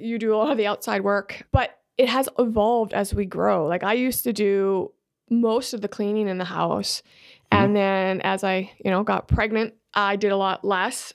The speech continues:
Speaker 1: just term-, in terms of chemicals. And also at some point I got, uh, b-, bigger in the
Speaker 2: <laughs>
Speaker 1: belly. It was getting harder for me to even bend over to get my shoes. So you took over a lot of the cleaning.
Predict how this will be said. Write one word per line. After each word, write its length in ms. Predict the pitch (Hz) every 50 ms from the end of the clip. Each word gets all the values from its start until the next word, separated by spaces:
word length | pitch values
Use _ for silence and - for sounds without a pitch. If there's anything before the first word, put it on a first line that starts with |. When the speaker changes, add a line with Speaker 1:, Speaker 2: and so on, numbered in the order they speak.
| - 214
Speaker 1:
just 280 | - 208 196 - -
term-, 260 | - 214 196 196 202 - -
in 80 | 208
terms 240 | 220 208 190 190 185
of 100 | 202 196
chemicals. 540 | - 202 196 196 196 - 202 185 190 196 208
And 100 | 196 196
also 380 | 190 190 190 - - 196 190 190
at 500 | 196 - - - - - - - - -
some 160 | 220 214 220
point 220 | 214 208 202 202
I 120 | 196 196 196
got, 300 | 196 196 196 196 - _ _ _ -
uh, 220 | - - - -
b-, 140 | - - - - -
bigger 340 | 233 254 247 233 226 226 240 - - - - _ _ _ _ _ _ -
in 240 | - - - - 254
the 60 | 233
Speaker 2:
<laughs> 40 | -
Speaker 1:
belly. 260 | 240 247 254 262 254
It 80 | 247 233
was 120 | 220 226
getting 180 | 254 226 233 247
harder 240 | 240 233 233 240
for 120 | 240 240 240
me 100 | 240 233
to 80 | 226
even 160 | 233 233 240 208
bend 220 | 233 226 233 233
over 160 | 226 220 226
to 40 | 220
get 120 | 226 220
my 100 | 190 214
shoes. 420 | 214 208 - 285 285 294 262 233 214
So 120 | - 269
you 180 | 247 233 294 320
took 160 | - 320 -
over 220 | 254 233 220 220
a 40 | 214
lot 100 | 208 202
of 80 | 196 202
the 60 | -
cleaning. 460 | - 262 285 330 311 262 220 220 220